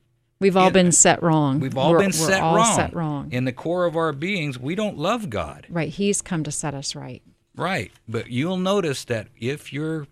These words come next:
Speaker 2: thoughts begin to be just solely on him, he is setting you right. That's huge. And then the
Speaker 1: Yes.
Speaker 2: healing begins. Then true freedom
Speaker 1: Comes.
Speaker 2: to true joy, th-, true happiness, true self-control.
Speaker 1: Right.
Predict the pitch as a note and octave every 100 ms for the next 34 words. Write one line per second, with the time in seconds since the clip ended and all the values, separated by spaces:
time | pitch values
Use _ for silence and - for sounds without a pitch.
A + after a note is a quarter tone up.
0 | _ _ C#3 D3 - - A#2+ A#2 B2 D3
1 | C#3 A#2+ A#2 B2 A2+ G#2+ A#2+ - - -
2 | A#2+ B2 A#2+ A#2 A#2+ G#2+ A#2 A#2 A#2+ -
3 | _ A#2+ F#2 D#2+ - G#2+ G#2+ G#2 G2 G2+
4 | F2+ E2 C#2 - _ _ _ _ _ _
5 | _ _ - A2+ - A2+ G2+ D2+ C#2+ -
6 | - A2+ B2+ C#3+ B2 D3+ C#3+ B2+ B2+ A#2+
7 | A2+ D3 C3+ - - C#3+ C3 - C3+ B2+
8 | G2 E2 D#2+ _ _ _ _ D3 D3+ -
9 | - - - C3+ B2 A#2 - C#3 C3+ G#2
10 | A2+ A2+ A#2 A#2+ A2+ _ _ _ _ -
11 | - C3+ B2+ A#2+ A#2 A2+ A2 A2 - -
12 | _ _ _ _ - - D3+ C3+ - G#2
13 | F#2 - E2 - E2+ E2 _ _ F3+ F3+